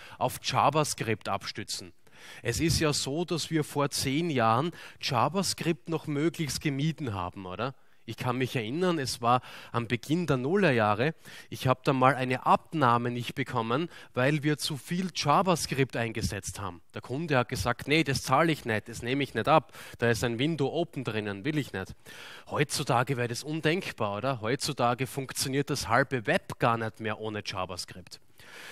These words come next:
Heutzutage wollen wir sogar JavaScript haben, um eine entsprechende User Experience zu kriegen, um die Benutzerfreundlichkeit zu steigern, um ein deutsches Wort zu nutzen,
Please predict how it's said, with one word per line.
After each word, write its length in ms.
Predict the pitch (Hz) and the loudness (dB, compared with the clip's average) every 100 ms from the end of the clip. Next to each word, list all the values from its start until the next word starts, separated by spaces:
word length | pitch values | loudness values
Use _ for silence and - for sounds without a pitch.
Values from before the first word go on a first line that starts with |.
| - - - | -16 -10 2
Heutzutage 680 | 139 - 160 143 135 151 | 2 2 4 4 4 2
wollen 380 | 120 160 220 220 | 2 2 2 0
wir 140 | 165 156 | 0 0
sogar 300 | 143 131 120 | -2 -2 -2
JavaScript 800 | - 117 135 135 - - 131 - | 2 2 4 0 -2 -4 -4 4
haben, 360 | 151 160 127 151 - - - | 6 6 2 -6 -12 -18 -2
um 220 | 160 185 | 0 4
eine 240 | 147 156 | 4 4
entsprechende 680 | 156 147 - 143 151 156 135 | 2 -4 0 2 2 -2 -2
User 500 | 139 175 214 - 170 | -2 -2 -2 -2 -4
Experience 880 | 147 - - 160 160 139 123 120 - | -4 -8 0 2 2 2 0 -2 -4
zu 140 | 143 | -6
kriegen, 500 | 123 120 107 104 98 | -6 -6 -6 -8 -14
um 160 | - 107 | -12 -12
die 100 | 113 | -8
Benutzerfreundlichkeit 1160 | 120 123 175 - 156 - 123 117 117 - 104 - | -6 -4 -4 -4 -4 -2 -4 -4 -8 -4 -6 -4
zu 100 | 113 | -8
steigern, 500 | - 104 104 110 104 | -4 -2 -2 -4 -6
um 180 | 101 - - - | -8 -12 -20 -12
ein 100 | 104 | -8
deutsches 480 | 104 104 - 120 110 | -4 -4 -4 -6 -4
Wort 220 | 110 104 | -4 -4
zu 140 | - | -6
nutzen, 420 | 113 110 - 117 | -6 -6 -6 -6